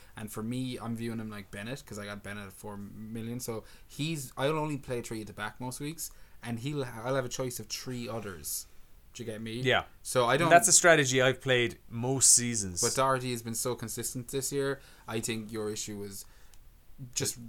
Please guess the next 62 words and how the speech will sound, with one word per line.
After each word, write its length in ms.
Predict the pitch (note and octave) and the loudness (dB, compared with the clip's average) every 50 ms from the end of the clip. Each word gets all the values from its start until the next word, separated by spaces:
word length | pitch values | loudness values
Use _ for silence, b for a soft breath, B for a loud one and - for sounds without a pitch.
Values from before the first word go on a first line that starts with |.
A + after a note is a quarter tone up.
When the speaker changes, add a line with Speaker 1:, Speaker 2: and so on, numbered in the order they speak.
| - - - | -14 -12 -10
Speaker 1:
you 120 | C3+ D3 | -8 -6
know, 80 | D3 A#2+ | -6 -4
being 160 | G#2+ A#2 A#2 | -4 -4 -4
happy 180 | B2+ B2+ - A#2+ | -6 -6 -8 -8
to 40 | G#2+ | -8
bench 220 | G#2 G#2+ - - | -8 -8 -10 -10
him. 80 | - A2 | -6 -4
Speaker 2:
You 80 | A#2+ | 0
have 140 | A#2+ C3+ - - | 0 0 0 -2
to 60 | A#2+ | -6
play. 160 | - C3+ - - | -6 -6 -6 -4
Well, 160 | C3 C3+ C3+ | -2 -2 -2
I 40 | B2+ | -2
think 120 | A#2+ D#3 C#3 | -2 -2 -4
you 80 | B2 A2 | -4 -2
have 200 | A#2 C3+ C#3 - | -2 -2 -2 -2
to 80 | - C#3 | -6 -8
play 340 | - A2+ A2 G#2+ G#2 G2 | -4 -2 0 0 0 0
Doherty 320 | G2 A2 G#2 G#2 G2+ F#2+ G2 | -2 -2 -2 -2 -2 -4 -6
when 100 | F#2 F2+ | -8 -6
you 60 | F#2 | -4
have 120 | A2 A#2+ A#2 | -4 -4 -4
him, 80 | G#2 | -6
'cause 260 | F2+ F#2 E2+ F2 F#2 - - F2+ F2 | -6 -4 -4 -4 -4 -6 -14 -14 -10
you, 180 | G#2 A2+ A#2 A2 - - - - - | -8 -8 -8 -8 -10 -14 -18 -18 -14
you 120 | - B2 A2+ | -10 -10 -8
drop 260 | G#2 A#2+ A#2+ A2 - | -4 -2 -2 -2 -2
him 60 | A#2 | -4
for 140 | G2+ G#2+ D#2+ | -8 -6 -6
any 180 | - A#2+ C3 A#2 | -6 -4 -6 -6
game 300 | G2 A2 G2+ G2 F#2 F2+ | -4 -4 -4 -4 -6 -6
and 140 | F2+ F2+ F#2+ | -8 -8 -8
he's 180 | F#2 F#2 F2+ | -8 -8 -6
likely 300 | F#2+ F#2+ G2 G2 - G2 | -6 -6 -6 -6 -8 -2
to 100 | F2+ - | -2 2
score, 320 | - - - A2+ G#2+ A2 G2 | 2 2 0 0 -6 -6 -6
and 140 | F#2 F#2 F2+ | -8 -10 -12
then 120 | G#2+ F#2+ | -10 -10
you're 100 | F2+ F2+ | -10 -8
gonna 140 | F#2+ F2+ F2 | -8 -10 -10
feel 180 | - - G#2 F#2+ | -10 -10 -8 -8
like 120 | F2+ - | -8 -10
a 40 | F2+ | -12
prize 320 | - - F#2+ F2+ F2+ F#2 | -12 -10 -8 -8 -8 -8
idiot, 340 | G#2 G#2+ G2+ D#2+ D2 - - - | -8 -8 -8 -8 -10 -10 -12 -12
which 260 | - G2+ - - - - | -12 -8 -8 -8 -6 -4
people 240 | - C#3+ C3 - A2+ | -4 -4 -4 -4 -6
have 120 | G#2+ G2+ | -6 -6
done 180 | - A2+ A#2+ A#2+ | -6 -6 -6 -6
this 220 | G#2+ F#2+ - - G2+ | -2 -2 -2 0 -2
year. 140 | F#2 F2+ | -4 -6
You 80 | F2 F2 | -6 -8
know, 120 | F2+ F2+ | -8 -8
they've 180 | E2+ F#2 F2+ F2+ | -8 -8 -8 -6
benched 260 | - A2 A2 G#2 - - | -4 -6 -2 -2 -2 -2
him 100 | G#2 F#2+ | -4 -4
for 160 | - G2+ F#2+ | -6 -8 -6
tough 300 | - - - G2+ - - | -6 -4 -6 -6 -6 -4
games. 480 | - G2+ G2+ G2+ G2+ G2+ G#2 G2+ - - | -6 -6 -6 -6 -6 -6 -4 -4 -4 -4
Speaker 1:
Well, 80 | C#3+ D3 | -4 -4
that, 180 | F#3+ G#3+ G#3+ | 0 2 4
that 220 | G#3 G3+ F#3 - | 4 4 4 2